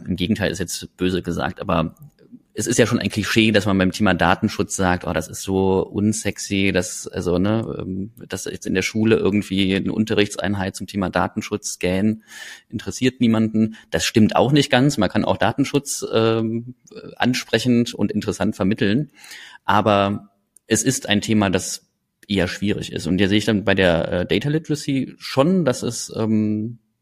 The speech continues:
ja, dass es da ganz viele Anknüpfungspunkte gibt, äh, die man nutzen kann, wo dann eben auch, ne, Kindern und Jugendlichen, äh, äh,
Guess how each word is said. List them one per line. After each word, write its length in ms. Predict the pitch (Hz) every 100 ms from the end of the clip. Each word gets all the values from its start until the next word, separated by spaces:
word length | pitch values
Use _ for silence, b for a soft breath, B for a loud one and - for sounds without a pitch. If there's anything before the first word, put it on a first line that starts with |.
| _ _
ja, 360 | - 98 98 139
dass 140 | 110
es 120 | 104 -
da 180 | 104 104 - - -
ganz 220 | 117 -
viele 160 | 120
Anknüpfungspunkte 760 | - 120 131 117 110 - 90 85
gibt, 260 | 110 - - B B B B B
äh, 300 | 101 101 101
die 100 | 104
man 120 | 101
nutzen 280 | 123 - 107
kann, 400 | - 78 113 123 -
wo 100 | 113
dann 140 | 117
eben 240 | 107 113
auch, 220 | - 95 127
ne, 120 | 143
Kindern 240 | 143 131
und 160 | 95 -
Jugendlichen, 680 | 127 120 113 107 107 104 -
äh, 220 | 101 101
äh, 420 | - - -